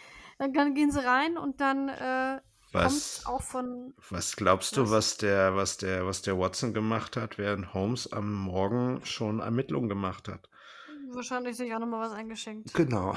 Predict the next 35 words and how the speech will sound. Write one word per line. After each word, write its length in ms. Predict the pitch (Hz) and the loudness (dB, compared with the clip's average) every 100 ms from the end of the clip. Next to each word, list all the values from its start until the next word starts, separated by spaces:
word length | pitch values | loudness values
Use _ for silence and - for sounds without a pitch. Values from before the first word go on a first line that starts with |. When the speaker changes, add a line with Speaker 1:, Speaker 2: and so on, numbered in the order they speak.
| - | -4
Speaker 2:
<laughs> 100 | - | -4
erst 320 | 117 117 - 117 | 2 2 2 0
mal, 120 | 113 | 0
erst 320 | 110 113 - | 2 2 2
mal 80 | 123 | -2
ein 120 | 113 | 0
Warte-Brandy 760 | 92 95 113 101 92 92 95 92 | 2 0 0 0 0 0 -2 -4
eingegossen. 960 | 85 98 92 - - - - - - - | -6 -6 -6 -8 -6 -4 -4 -8 -18 -10
Speaker 1:
Ja, 80 | - 220 | -8 -4
ja, 480 | 135 - - - - | -4 -4 -8 -4 -4
ne? 240 | 277 - - - - | -4 -10 -12 -20 -8
Na 80 | 277 | -2
ja, 160 | 320 339 277 | 0 2 0
äh, 220 | 294 277 - - | -2 -4 -6 -8
genau, 340 | 339 269 247 | 2 4 4
das 160 | 254 254 | 0 -4
wird 120 | 269 | -4
halt 100 | 277 | -4
dann 420 | 269 269 277 269 - | -4 -4 -8 -14 -20
sitzen, 460 | - - 285 - 294 | -16 -10 -8 -8 -10
sind 180 | 247 269 | -10 -8
sie 120 | 302 | -6
halt 160 | 277 - | -6 -6
kurze 380 | 285 330 339 - | -4 -4 -6 -6
Zeit 260 | 277 269 | -4 -4
in 80 | 269 | -4
diesem 240 | 277 254 | -6 -8
Gasthaus, 640 | 233 240 - - - 349 - | -8 -8 -8 -8 -6 -6 -6
das 180 | - 277 | -8 -8
ist 140 | 277 | -6
echt 260 | 285 302 - | -6 -8 -10
nicht 240 | 330 339 | -12 -10
lange 380 | 247 240 330 381 | -10 -8 -8 -8
und 100 | 285 269 | -6 -6
dann 220 | 277 | -8